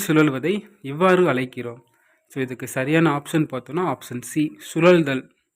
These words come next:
அடுத்து செகண்ட் கொஸ்டின், மகர ரேகையில் சூரிய கதிர்கள் செங்குத்தாக விழும் நாள். So, இதுக்கு சரியான ஆப்ஷன் பார்த்தோம்னா ஆப்ஷன் டி, டிசம்பர் இருபத்தி ரெண்டு.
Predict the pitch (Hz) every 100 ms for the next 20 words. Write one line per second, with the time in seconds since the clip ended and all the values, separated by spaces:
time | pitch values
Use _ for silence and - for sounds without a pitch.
0 | _ _ _ _ - _ _ _ - 131
1 | 131 - 135 - 143 175 170 135 131 139
2 | 170 226 _ _ _ - 143 - 208 220
3 | 165 156 143 131 196 226 - 190 202 190
4 | 180 131 127 165 - 160 165 220 - 185
5 | 165 185 135 139 143 123 123 _ _ _
6 | _ _ _ _ - 143 131 131 135 -
7 | 139 170 175 147 - 143 127 117 131 180
8 | 220 - _ _ 131 127 - 143 127 196
9 | 254 _ _ _ _ - 151 180 180 208
10 | 160 147 160 156 156 117 117 117